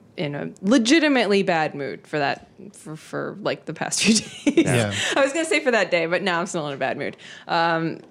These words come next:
Speaker 1: yeah, no, it's, it, it, it's, it's bad. I, uh, I don't have anything else I really can say about it. It's just a very, very sad thing.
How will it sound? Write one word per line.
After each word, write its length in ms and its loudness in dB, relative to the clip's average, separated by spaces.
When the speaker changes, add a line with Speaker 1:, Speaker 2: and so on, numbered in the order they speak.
Speaker 1:
yeah, 360 2
no, 180 0
it's, 240 -2
it, 220 -2
it, 200 -2
it's, 420 -8
it's 160 -8
bad. 560 -2
I, 520 2
uh, 380 2
I 60 2
don't 160 0
have 120 0
anything 280 0
else 420 -6
I 160 -2
really 240 -2
can 160 -4
say 200 0
about 240 0
it. 100 2
It's 180 -2
just 200 -6
a 60 -6
very, 260 -2
very 320 -2
sad 320 -6
thing. 360 -4